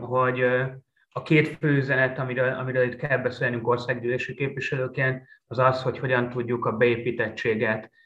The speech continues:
nem tovább növelni és a zöld területeket megtartani. A másik pedig az, hogy hogyan tudjuk azt a lakhatási válságot enyhíteni, a, ami a rezsi áraktól kezdve a bérlakásokon és az albérleteken át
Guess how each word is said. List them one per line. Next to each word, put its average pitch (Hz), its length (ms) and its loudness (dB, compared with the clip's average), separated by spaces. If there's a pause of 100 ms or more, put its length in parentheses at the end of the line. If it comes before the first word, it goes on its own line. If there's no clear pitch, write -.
nem 127 280 4
tovább 117 320 2
növelni 117 420 0
és 110 180 -6
a 123 60 -2
zöld 120 240 4
területeket 117 600 0
megtartani. 143 920 0 (160)
A - 80 -2
másik 143 400 4
pedig 117 220 2
az, 117 240 2
hogy 113 200 -2
hogyan 123 360 0
tudjuk 113 280 -2
azt 123 200 -6
a 120 40 0
lakhatási 120 560 -4
válságot 113 500 -2
enyhíteni, 120 680 -2 (180)
a, 117 100 -4 (300)
ami 120 260 0
a 117 160 2
rezsi 135 680 0
áraktól 123 560 -2
kezdve 113 580 -2 (180)
a - 80 -8
bérlakásokon 123 840 0
és 113 140 -4
az 113 100 -2
albérleteken 117 760 0
át 113 280 2